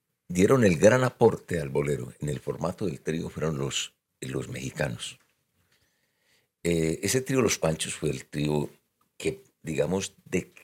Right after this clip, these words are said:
que tuvo la mayor proyección en el mundo. Ellos, eh,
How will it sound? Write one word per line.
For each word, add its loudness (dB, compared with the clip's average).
que -8
tuvo 4
la 8
mayor 2
proyección -2
en -4
el -4
mundo. -8
Ellos, -2
eh, 0